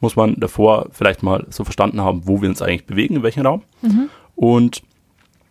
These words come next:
Speaker 1: jetzt kommt nochmal ein Begriff dazu, und zwar wurde neunzehnhundertsiebzig vom Freistaat Bayern ein zunächst hundertdreißig Quadratkilometer großer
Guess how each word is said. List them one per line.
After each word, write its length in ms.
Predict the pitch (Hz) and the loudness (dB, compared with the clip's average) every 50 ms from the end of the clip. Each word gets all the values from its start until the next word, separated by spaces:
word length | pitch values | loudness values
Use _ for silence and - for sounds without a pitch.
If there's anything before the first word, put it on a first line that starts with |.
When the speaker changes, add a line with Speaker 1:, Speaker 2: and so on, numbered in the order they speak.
| - - | -12 -2
Speaker 1:
jetzt 360 | - 110 110 - - - - | 2 2 2 2 0 -6 -6
kommt 260 | - - 107 101 - 151 | -2 -2 -2 0 0 0
nochmal 540 | 107 113 120 - - 151 151 151 156 151 - | 2 2 2 2 0 2 2 2 0 0 0
ein 140 | 139 127 131 | 0 0 0
Begriff 240 | 139 135 147 147 | 0 -2 -6 -4
dazu, 320 | - 165 147 - 175 180 196 | -4 -6 -6 -4 -4 -4 -4
und 180 | - 123 120 | -4 -4 -6
zwar 380 | - - - 110 113 113 110 101 | -2 0 2 4 4 4 2 0
wurde 260 | 107 101 104 101 - - _ | 0 0 0 0 0 -2 _
neunzehnhundertsiebzig 1300 | - 101 104 110 127 131 - 113 107 107 98 98 - - - 156 - _ - - 196 208 220 - - - - - _ - - - - - _ | 0 2 2 2 2 0 -2 -2 -2 -2 -2 -4 -4 -2 -2 -2 -2 _ -4 -2 -2 -2 -2 -4 -12 -18 -20 -20 _ -20 -20 -20 -20 -16 _
vom 340 | - - 104 101 101 101 | -2 2 2 2 2 0
Freistaat 400 | - - - 107 120 - 135 - | 0 0 0 0 0 0 -2 0
Bayern 380 | - 120 113 120 120 120 120 113 - - | 2 2 4 4 4 2 0 -2 -4 -2
ein 320 | - 101 101 101 104 101 | -2 0 0 0 -2 -4
zunächst 600 | - - - 131 127 117 113 110 101 - - - - | -6 -2 2 4 4 6 4 2 0 -2 -6 -2 0
hundertdreißig 580 | 147 147 127 - - - 107 - - 110 - | 2 2 2 2 0 0 0 -2 -4 -10 -6
Quadratkilometer 880 | - - 104 - 107 104 - - - 104 104 104 104 104 - - 95 98 | -4 -4 -2 0 -2 -2 -4 -2 -2 0 0 0 0 -2 -2 -4 -4 -4
großer 540 | - - 107 104 110 110 - - 123 135 | -4 -2 -2 0 0 0 -2 -4 -4 -4